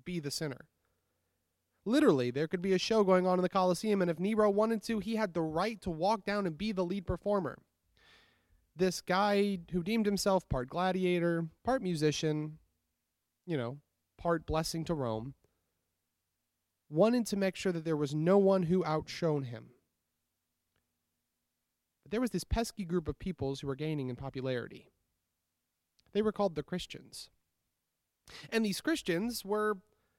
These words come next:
annoying to Nero. I mean, they were constantly giving out food, selling their property, caring for the sick and the poor.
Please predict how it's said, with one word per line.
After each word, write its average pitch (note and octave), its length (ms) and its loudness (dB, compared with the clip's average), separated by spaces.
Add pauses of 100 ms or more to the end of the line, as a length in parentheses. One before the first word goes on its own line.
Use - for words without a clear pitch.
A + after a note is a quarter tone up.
(240)
annoying F#3 560 0
to C3 120 -12
Nero. - 460 -10 (1200)
I F3 80 2
mean, F#3 180 4
they F#3 160 0
were F#3 220 -2
constantly G3 680 -2
giving D#3 320 -4
out C#3 260 -6
food, F#3+ 520 -4
selling F#3+ 400 -2
their C3 120 -4
property, F3+ 480 0
caring F#3+ 360 0
for C#3+ 100 -8
the C3+ 100 -4
sick F#3+ 300 -4
and D3 100 -4
the C3+ 80 -8
poor. F3+ 540 0